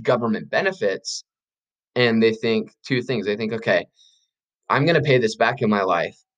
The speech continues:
That's why, that's one reason why I'd take it. And then the other reason is if, if I don't,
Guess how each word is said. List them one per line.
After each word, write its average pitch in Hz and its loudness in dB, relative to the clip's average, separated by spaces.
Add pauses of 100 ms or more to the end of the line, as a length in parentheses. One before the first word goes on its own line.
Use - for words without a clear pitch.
(1160)
That's 113 -4
why, 110 4
that's 117 -4
one 113 2
reason 101 -2
why 92 -4
I'd 85 -6
take 87 -2
it. 92 -2
And 127 4
then 113 4
the 110 4
other 156 4
reason 113 0
is 101 -4 (540)
if, 113 2 (200)
if - -8
I 156 2
don't, 127 2